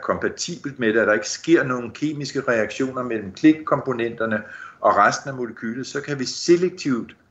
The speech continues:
koble dem sammen, så der kun sker den ene reaktion, som er klikreaktionen,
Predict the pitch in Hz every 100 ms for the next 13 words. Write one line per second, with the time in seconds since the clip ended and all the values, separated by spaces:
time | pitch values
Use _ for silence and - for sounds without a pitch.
0 | - 131 123 - 139 123 - 117 120 120
1 | 117 - - 196 190 - 143 139 143 143
2 | 147 175 160 117 95 - 120 120 - 107
3 | - 117 - 113 98 - 98 90 104 107